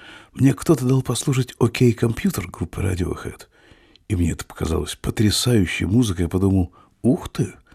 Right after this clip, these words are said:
Может быть, этот рок не так уж плох». Ну, с тех пор его друзья научили Тима Смита многим другим музыкам. И он говорит: «Мы бы хотели звучать, как Джефф Ротал,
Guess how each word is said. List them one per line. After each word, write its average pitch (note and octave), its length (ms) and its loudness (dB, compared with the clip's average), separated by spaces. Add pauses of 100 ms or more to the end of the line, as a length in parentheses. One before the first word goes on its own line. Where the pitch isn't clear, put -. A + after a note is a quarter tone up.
(480)
Может F#2+ 500 2
быть, G#2+ 200 0
этот F#2+ 320 -2
рок F#2 340 -2 (260)
не G2+ 100 2
так - 240 -4
уж - 120 -10
плох». - 420 -2 (1000)
Ну, D3 320 2
с - 120 -6
тех F#2+ 180 0
пор F#2+ 220 2
его E2+ 240 2
друзья E2 460 0 (920)
научили E2+ 500 -2
Тима D#2 280 -6
Смита E2 420 -8 (180)
многим E2 460 -2
другим D#2 360 -4
музыкам. F#2+ 560 -2 (640)
И F#2 160 -4
он F2 160 2
говорит: E2+ 420 0 (200)
«Мы A2 140 2
бы A2+ 80 4
хотели B2+ 320 4
звучать, G2+ 420 2
как F#2 160 -4
Джефф G2 260 0
Ротал, F#2+ 400 -4